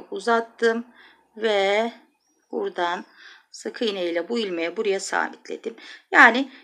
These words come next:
yukarıya çıktım arkadaşlar. Bunu örümcekle de yapabilirsiniz.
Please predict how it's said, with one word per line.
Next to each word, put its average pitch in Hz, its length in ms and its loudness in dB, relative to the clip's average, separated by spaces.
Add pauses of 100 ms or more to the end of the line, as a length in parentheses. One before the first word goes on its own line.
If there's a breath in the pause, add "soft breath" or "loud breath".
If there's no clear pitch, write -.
yukarıya 262 540 4
çıktım - 380 -8
arkadaşlar. 170 560 -4
Bunu 294 180 4
örümcekle 277 480 2
de 277 60 4
yapabilirsiniz. 240 1000 0